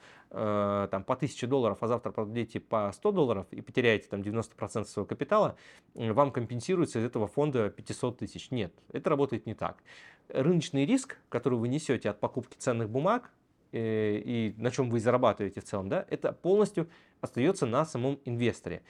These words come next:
Но что касается, м, тех рисков, которые связаны с деятельностью, э, структуры самого брокера. Ну, то есть, если, э, там было какое-то мошенничество, да, или если вдруг брокер там, м, что-то сделал не то с отчетностью или заложил бумаги, в общем,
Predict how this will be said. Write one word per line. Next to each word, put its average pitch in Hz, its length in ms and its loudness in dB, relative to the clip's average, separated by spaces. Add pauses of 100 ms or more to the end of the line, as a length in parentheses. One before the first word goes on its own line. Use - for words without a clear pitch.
(340)
Но 131 100 0
что 226 180 6
касается, 151 960 2 (360)
м, 110 500 -2
тех - 180 0
рисков, - 340 -2
которые 190 280 -2
связаны 170 480 0 (100)
с 113 120 -6
деятельностью, 117 800 -2
э, 113 60 -4
структуры 175 560 0
самого 123 340 2
брокера. 123 460 0 (240)
Ну, 123 80 -6
то 120 40 0
есть, - 140 -4
если, 139 380 0 (320)
э, 110 400 0
там 90 180 -4
было 143 120 2
какое-то 147 300 0
мошенничество, 101 680 -2
да, 120 160 0
или 120 260 -2
если 135 260 0
вдруг 120 380 -4
брокер 127 400 -2
там, 101 580 -6
м, 101 60 -4
что-то 139 340 0
сделал 120 240 0
не 117 100 -2
то 143 120 -4
с - 80 -14
отчетностью 113 600 -4
или 123 100 0
заложил 135 340 2
бумаги, 113 460 0
в 107 80 -4
общем, 139 220 -2